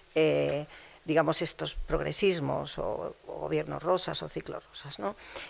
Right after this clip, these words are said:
En el caso de Bolivia, este cambio se produce en torno a dos dimensiones. Por una parte, la cuestión de los recursos naturales y la recuperación de la gestión sobre los recursos naturales, en forma de base material para la redistribución,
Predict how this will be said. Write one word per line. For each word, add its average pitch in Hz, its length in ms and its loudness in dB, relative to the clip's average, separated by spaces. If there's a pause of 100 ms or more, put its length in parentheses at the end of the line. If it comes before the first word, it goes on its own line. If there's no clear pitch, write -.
En 180 100 4
el 190 80 -2
caso 240 220 4
de 262 100 10
Bolivia, 254 380 4
este - 180 0
cambio 208 240 0
se 202 140 0
produce 190 320 0
en 185 80 -4
torno 170 240 -2
a - 20 2
dos 170 180 0
dimensiones. 156 600 -4
Por - 100 -8
una 156 160 -4
parte, 170 300 2
la 160 100 4
cuestión 165 320 -2
de 165 80 2
los 156 120 0
recursos 156 380 -6
naturales 170 580 2
y - 20 -8
la 160 120 -2
recuperación 160 680 0
de 165 60 6
la 147 100 2
gestión 220 440 4
sobre 160 220 0
los 151 160 2
recursos 151 460 -2
naturales, 160 680 2 (720)
en 190 120 4
forma 220 300 10
de 202 80 10
base 208 300 8
material 190 540 6
para 170 220 6
la 165 120 2
redistribución, 170 920 0